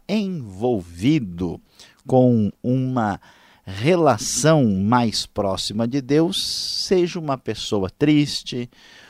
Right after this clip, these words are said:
uma pessoa acabrunhada, uma pessoa assim que dificilmente sorri.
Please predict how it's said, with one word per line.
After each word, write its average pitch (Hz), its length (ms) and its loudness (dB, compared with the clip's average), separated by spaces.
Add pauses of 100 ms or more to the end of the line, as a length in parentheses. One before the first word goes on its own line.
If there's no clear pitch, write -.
(120)
uma 139 220 -2
pessoa 101 640 2
acabrunhada, 95 1120 -2
uma 95 200 -6
pessoa 101 680 0
assim 120 380 -2
que 110 160 -6
dificilmente 107 1160 -6
sorri. 107 500 -2